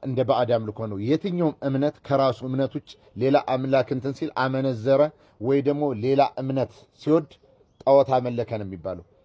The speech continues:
ዴፊኒትሊ ይሄ ነው፣ ማስተባበልም መቅባትም ስለማይቻል። ሀጂ ሙፍቲን አጠናታል።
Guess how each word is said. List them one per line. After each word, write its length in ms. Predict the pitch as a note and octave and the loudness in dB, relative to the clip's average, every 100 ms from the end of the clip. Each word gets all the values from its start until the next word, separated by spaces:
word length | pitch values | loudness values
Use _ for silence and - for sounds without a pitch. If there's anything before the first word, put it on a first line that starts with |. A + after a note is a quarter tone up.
| _ _ | _ _
ዴፊኒትሊ 540 | G2+ B2 D#3+ E3+ E3+ C3+ | -4 0 0 0 -2 -2
ይሄ 100 | A#2 | -4
ነው፣ 140 | F#2+ D#2+ | -4 -8
ማስተባበልም 720 | G#2 A2+ - B2 B2+ C3+ C#3+ A2+ | -6 -6 -4 0 0 0 -2 -4
መቅባትም 460 | A2+ A#2+ G#2+ G#2+ | -6 -2 -4 -4
ስለማይቻል። 560 | G2 G#2 G2 F2 - _ _ _ - | -8 -6 -6 -10 -14 _ _ _ -2
ሀጂ 200 | B2+ C#3+ D3 | 0 2 0
ሙፍቲን 360 | C#3+ - C#3 | -4 -2 -2
አጠናታል። 560 | B2+ - A#2+ A2 G#2+ | -2 -4 -4 -4 -4